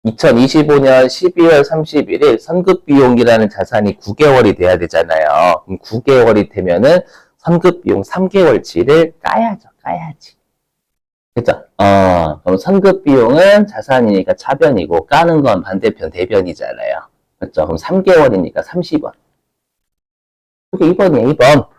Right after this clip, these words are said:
뭐요? 예, 마찬가지예요. 단기 중에 선급 비용 백이십 원으로 다 처리했다.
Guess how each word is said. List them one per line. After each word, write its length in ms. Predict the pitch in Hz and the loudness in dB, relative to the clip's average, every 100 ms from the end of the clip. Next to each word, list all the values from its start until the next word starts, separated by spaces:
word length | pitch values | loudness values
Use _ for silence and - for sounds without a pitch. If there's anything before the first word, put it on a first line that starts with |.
| - - _ _ _ _ - | -20 -20 _ _ _ _ -2
뭐요? 340 | 120 95 - _ _ _ _ _ _ _ _ _ _ _ _ _ 175 | 0 0 -2 _ _ _ _ _ _ _ _ _ _ _ _ _ 0
예, 40 | |
마찬가지예요. 760 | 151 - 202 185 143 117 98 - _ _ | 2 2 2 4 4 4 4 2 _ _
단기 460 | - 143 160 185 180 | -2 0 0 0 2
중에 640 | 160 156 190 208 208 208 202 | 2 4 4 6 6 4 2
선급 540 | - 226 226 220 - | 2 2 2 0 -2
비용 360 | 175 165 165 131 | 2 4 2 0
백이십 640 | 117 139 151 - 135 - | -4 -2 -2 -2 -4 0
원으로 340 | 127 123 120 | 2 4 2
다 180 | - 113 | 0 -6
처리했다. 960 | - 180 175 - 139 139 196 311 - | -4 0 0 0 0 4 4 2 -2